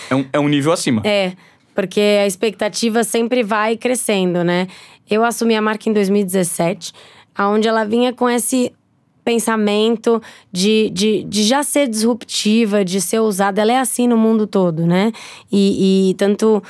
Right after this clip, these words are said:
Speaker 2: as plataformas que ela apoia globalmente, enfim, tem,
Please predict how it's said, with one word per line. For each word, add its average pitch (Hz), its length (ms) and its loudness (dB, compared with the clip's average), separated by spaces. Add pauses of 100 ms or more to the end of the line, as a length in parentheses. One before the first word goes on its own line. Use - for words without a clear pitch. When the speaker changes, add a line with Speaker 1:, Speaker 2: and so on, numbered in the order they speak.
(260)
Speaker 2:
as 180 180 -4
plataformas 185 680 -2
que - 120 -4
ela 175 340 0
apoia 175 760 0
globalmente, 175 840 2
enfim, 180 240 -2
tem, 254 320 -2